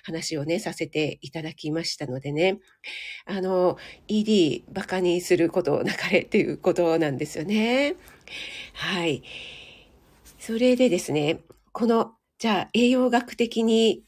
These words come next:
えー、どうなのかっていうことで、えー、以前はその男性更年期障害ということで、えー、シトルリン、ウリ類に含まれるシトルリン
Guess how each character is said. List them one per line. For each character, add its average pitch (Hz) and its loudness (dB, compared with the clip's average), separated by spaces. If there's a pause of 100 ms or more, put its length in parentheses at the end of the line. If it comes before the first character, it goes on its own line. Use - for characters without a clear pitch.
(140)
え 175 -2
ー、 160 -8
ど 220 4
う 214 2
な 170 -2
の 160 -4
か 151 -2
っ 147 -6
て - -2
い 156 0
う - -2
こ 160 0
と 160 2
で、 143 0 (320)
え 147 -6
ー、 - -12
以 285 -4
前 262 4
は 202 0
そ 185 -4
の 156 0
男 220 -2
性 240 0
更 240 -4
年 240 0
期 180 0
障 196 -2
害 147 -2
と 156 -6
い 147 -2
う 143 -4
こ 156 -10
と 160 0
で、 196 2 (260)
え 165 -6
ー、 175 -6
シ - -4
ト 180 -2
ル 180 2
リ 180 6
ン、 - -4 (320)
ウ 190 -2
リ 202 2
類 170 0
に 151 -4
含 170 -6
ま 170 -2
れ 165 -2
る 156 -4
シ - -8
ト 165 -8
ル 160 -6
リ 151 -2
ン - -2